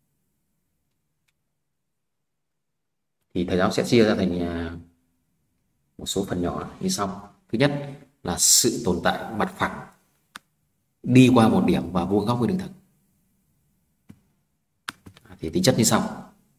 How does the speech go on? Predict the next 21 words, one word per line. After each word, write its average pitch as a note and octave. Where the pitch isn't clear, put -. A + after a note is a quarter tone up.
Có A2+
duy C3+
nhất F#3
một F#2
đường, G2+
một G2
mặt F#2
phẳng -
đi C3
qua A#2
một G2
điểm D2
và F2+
vuông G#2
góc B2
một F#2+
mặt F2
đường F#2+
thẳng D#2
cho F#2
trước. B2